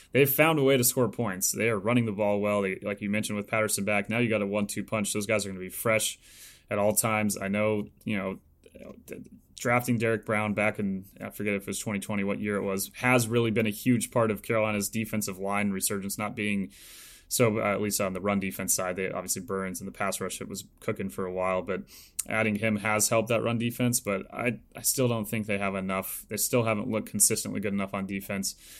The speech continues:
even if Atlanta's defense is really bad. Uh, I don't know if, uh, Carolina has enough, uh, weapons and at least a scheme right yet to take advantage of that. I know in the second half, Baker put some points up, but Cincinnati was basically sitting back. Uh, so I'll go with Atlanta. I think they're just a better team,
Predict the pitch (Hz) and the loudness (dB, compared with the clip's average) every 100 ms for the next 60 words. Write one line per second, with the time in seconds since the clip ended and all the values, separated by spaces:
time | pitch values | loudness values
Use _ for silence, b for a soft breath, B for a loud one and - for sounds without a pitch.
0 | B 127 127 123 113 113 107 107 104 104 | B 2 4 4 2 2 0 -2 -2 -2
1 | 101 101 101 98 104 101 98 98 - 120 | -4 -2 -2 -2 0 0 -2 -4 -8 -4
2 | 101 98 101 101 98 95 - - 107 98 | -2 -2 0 0 -2 -4 -12 -10 -4 -2
3 | 95 - 113 101 98 101 98 98 98 - | -4 -2 -2 -2 -2 -2 -2 -2 -2 -4
4 | - _ - 104 104 101 - 98 95 - | -14 _ -8 -6 -2 -2 -2 -4 -2 -2
5 | 107 101 101 98 98 101 98 101 - 110 | -4 -6 -6 -6 -6 -4 -2 0 0 0
6 | 101 101 110 101 98 104 98 - 104 98 | -2 -2 -2 -4 -2 -4 -4 -4 -2 -2
7 | 98 98 98 98 98 98 101 101 - 104 | -2 -4 -4 -2 0 0 0 -2 -4 -4
8 | - 104 107 104 - 120 113 120 104 135 | -2 -2 -2 -4 -2 -4 -2 -4 -4 -4
9 | 127 104 123 117 120 110 101 123 113 107 | -2 -2 0 0 0 0 0 2 2 2
10 | 101 101 - 104 - 107 - 107 98 98 | -2 -2 -4 -6 -4 -4 -2 -2 0 0
11 | 98 - B B B B B B B 110 | 0 -2 B B B B B B B -4
12 | 101 95 120 123 123 120 110 - 104 98 | -2 2 6 8 8 6 4 -2 -2 0
13 | 95 95 113 101 95 95 98 - 92 87 | 0 0 -2 -4 -4 -6 -6 -8 -8 -6
14 | - 98 92 | -6 -4 -6